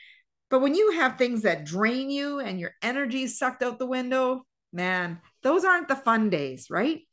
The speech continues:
So I want to really work with you today on expanding your capacity and really moving you to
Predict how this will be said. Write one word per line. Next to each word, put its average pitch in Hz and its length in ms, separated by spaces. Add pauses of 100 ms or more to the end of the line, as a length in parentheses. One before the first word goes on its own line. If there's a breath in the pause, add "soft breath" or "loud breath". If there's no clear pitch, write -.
(380 loud breath)
So 285 340 (300 loud breath)
I 277 100
want 339 320
to 320 120
really 269 260
work 226 300
with 226 180
you 208 120
today 185 500
on 180 680 (1120)
expanding 214 720
your 208 160
capacity 180 920
and 202 280
really 254 340
moving 220 480
you 214 160
to 190 500